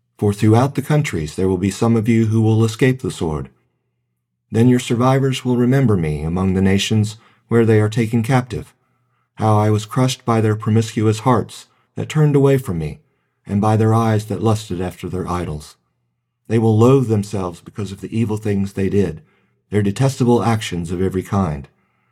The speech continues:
And they will know that I am the Lord. I did not threaten to bring this disaster on them without a reason. This is what the Lord God says. "Clap your hands, stamp your feet,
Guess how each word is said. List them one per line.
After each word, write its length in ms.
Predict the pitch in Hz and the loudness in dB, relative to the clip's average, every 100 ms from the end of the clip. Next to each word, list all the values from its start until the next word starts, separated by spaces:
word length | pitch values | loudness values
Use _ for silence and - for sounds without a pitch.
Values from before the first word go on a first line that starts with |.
| _ _ 101 | _ _ 0
And 180 | 104 | 2
they 120 | 110 120 | 4 4
will 160 | 123 | 4
know 260 | 120 131 104 | 2 2 2
that 160 | 98 | 0
I 140 | 92 92 | 0 -2
am 140 | 92 | -2
the 100 | 90 | -2
Lord. 400 | 92 90 78 76 _ _ _ _ | -2 -2 -4 -8 _ _ _ _
I 100 | 95 | 0
did 140 | 98 107 | 2 4
not 220 | 107 107 | 2 0
threaten 360 | - 131 131 127 | 0 0 0 -2
to 80 | 104 | 0
bring 240 | 120 120 | 0 2
this 140 | 110 | 0
disaster 580 | - 98 110 107 - 92 | -4 -2 0 0 -2 -2
on 200 | 98 98 | 2 2
them 240 | 82 78 82 | 2 -2 -4
without 300 | 85 82 85 | -4 -2 0
a 100 | 82 | 2
reason. 420 | 90 76 71 - _ _ _ _ _ _ _ _ _ _ _ _ _ _ _ _ _ - | 0 -2 -8 -14 _ _ _ _ _ _ _ _ _ _ _ _ _ _ _ _ _ -2
This 180 | 131 139 | -2 0
is 140 | 135 | -4
what 160 | 147 147 | -4 0
the 100 | 131 | 4
Lord 280 | 123 120 | 4 4
God 220 | 110 113 107 | 0 -2 -4
says. 520 | - 104 78 - - _ _ _ _ _ | -2 -2 -4 -12 -20 _ _ _ _ _
"Clap 320 | - 135 143 | 0 0 2
your 120 | 127 | 2
hands, 500 | 113 107 82 76 - _ | 2 0 -2 -10 -16 _
stamp 340 | - 135 147 147 | -4 0 0 0
your 120 | 135 | -2
feet, 320 | 143 135 | 0 -2